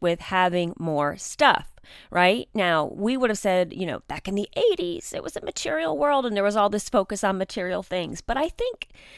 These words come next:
like, it just keeps getting more and more. Like, I see so much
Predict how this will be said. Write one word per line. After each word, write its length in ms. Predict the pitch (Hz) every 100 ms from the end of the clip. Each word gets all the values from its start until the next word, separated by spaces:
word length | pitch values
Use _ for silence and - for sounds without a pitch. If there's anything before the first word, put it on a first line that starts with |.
| - -
like, 180 | 294 285
it 220 | - 330
just 400 | 214 220 285 -
keeps 340 | - 349 349 226
getting 360 | 240 254 240
more 400 | 214 202 247 277 -
and 260 | 190 180
more. 640 | 165 175 262 453 269 - -
Like, 200 | - 220
I 160 | - 233
see 260 | 233 - 247
so 340 | - - 233
much 300 | 269 285 -